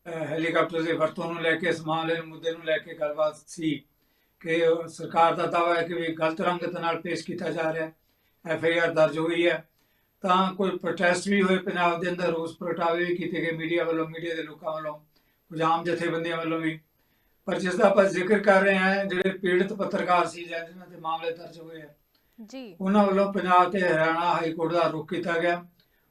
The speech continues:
Speaker 1: ਹੁਣ ਪੰਜਾਬ ਤੇ ਹਰਿਆਣਾ ਹਾਈ ਕੋਰਟ ਨੇ ਕਿਹਾ ਕਿ ਫਰਵਰੀ ਮਹੀਨੇ ਦੇ ਵਿੱਚ ਇਸ ਮਾਮਲੇ ਦੀ ਅਗਲੀ ਸੁਣਵਾਈ ਹੋਏਗੀ, ਅਹ, ਬਾਈ ਜਾਂ ਤੇਈ ਫਰਵਰੀ ਤੱਕ ਜਿਹੜੀ ਹੈਗੀ ਹੈ, ਤਦ ਤੱਕ, ਅਹ, ਇਸ ਮਾਮਲੇ ਤੇ ਕੋਈ ਫਰਦਰ ਜਾਂਚ ਦੇ ਉੱਤੇ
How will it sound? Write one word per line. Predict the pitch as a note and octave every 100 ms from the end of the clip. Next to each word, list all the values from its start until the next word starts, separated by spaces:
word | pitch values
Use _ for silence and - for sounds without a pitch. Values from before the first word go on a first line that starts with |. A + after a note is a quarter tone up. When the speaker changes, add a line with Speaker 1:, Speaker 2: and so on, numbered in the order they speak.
| _
Speaker 1:
ਹੁਣ | G3+ G3+
ਪੰਜਾਬ | F3+ F#3 F#3+
ਤੇ | G#3
ਹਰਿਆਣਾ | G3+ E3+ E3+ F3+
ਹਾਈ | F#3
ਕੋਰਟ | F3+ F#3+ F#3
ਨੇ | F#3
ਕਿਹਾ | F#3 F3+ E3+ D#3+ - _ _ _ _ _
ਕਿ | F#3 F3
ਫਰਵਰੀ | E3 E3 G3 G#3+
ਮਹੀਨੇ | G3+ F#3 F3
ਦੇ | F3+
ਵਿੱਚ | F3+ F3+
ਇਸ | F3 D#3+
ਮਾਮਲੇ | D#3+ D#3+ D#3+ E3
ਦੀ | E3
ਅਗਲੀ | D#3+ D#3+ E3+ E3 - _
ਸੁਣਵਾਈ | - F3+ E3 E3 D#3+
ਹੋਏਗੀ, | D3+ E3 F3 F3 E3
ਅਹ, | _ _ _ _ _ _ E3 D#3
ਬਾਈ | C#3+ D#3+ D#3+
ਜਾਂ | F3
ਤੇਈ | F3 E3+
ਫਰਵਰੀ | E3 D#3 D#3 E3
ਤੱਕ | E3 D#3
ਜਿਹੜੀ | D#3 E3 D#3
ਹੈਗੀ | D3+ D3+
ਹੈ, | D3+ _ _ _ _
ਤਦ | - F#3+
ਤੱਕ, | F#3+ G3 F#3+
ਅਹ, | G3 F3+ F3+ F#3
ਇਸ | F3 F3
ਮਾਮਲੇ | E3+ E3 E3+
ਤੇ | F#3
ਕੋਈ | F3+ F#3+
ਫਰਦਰ | F3 E3+ F#3 F3+
ਜਾਂਚ | F3 E3+ D#3
ਦੇ | E3
ਉੱਤੇ | E3 F3 E3+